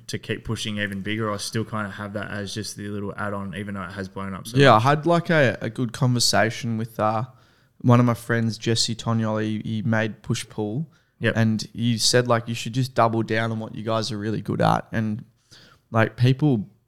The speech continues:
Speaker 2: bought, like, a lot of our shorts. Like, our shorts are our most popular item,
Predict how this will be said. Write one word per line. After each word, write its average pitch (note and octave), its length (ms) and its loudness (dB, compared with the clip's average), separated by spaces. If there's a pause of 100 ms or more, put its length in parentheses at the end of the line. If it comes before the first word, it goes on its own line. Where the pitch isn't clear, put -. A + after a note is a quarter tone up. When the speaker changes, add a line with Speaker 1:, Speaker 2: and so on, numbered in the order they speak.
(120)
Speaker 2:
bought, A#2 260 4
like, A2+ 180 0
a A#2 60 -2
lot A2+ 480 -2
of G#2+ 400 -2
our G#2+ 140 4
shorts. A2+ 420 -4
Like, A2 120 -4
our G#2+ 100 0
shorts G#2+ 400 -2
are A2 80 0
our A2 80 0
most A2 260 0
popular G#2+ 440 -4
item, G#2+ 480 0